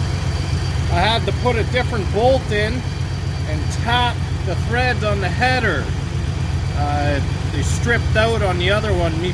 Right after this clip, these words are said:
playing with it, trying to tighten it, but I was able to get a tap in here. I was glad it was the one down here. But it looks good.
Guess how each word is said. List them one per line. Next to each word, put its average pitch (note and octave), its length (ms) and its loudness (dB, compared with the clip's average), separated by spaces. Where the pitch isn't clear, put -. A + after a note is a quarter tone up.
playing F#3+ 400 0
with E3 180 0
it, D#3+ 100 -2
trying E3+ 240 2
to F3 80 0
tighten F3 360 0
it, C#3 140 0
but C3+ 120 0
I D3 60 2
was D#3 120 0
able G3 240 4
to F3+ 80 0
get F#3 160 2
a E3 140 0
tap F#3+ 340 0
in F#3 60 0
here. C#3+ 140 2
I C3 60 0
was C3 160 -2
glad E3+ 300 2
it E3 160 2
was C#3 120 -2
the D3 120 -2
one D#3+ 240 0
down D3 280 2
here. C#3+ 260 0
But - 100 2
it F3+ 140 4
looks G#3+ 280 4
good. A#3+ 300 4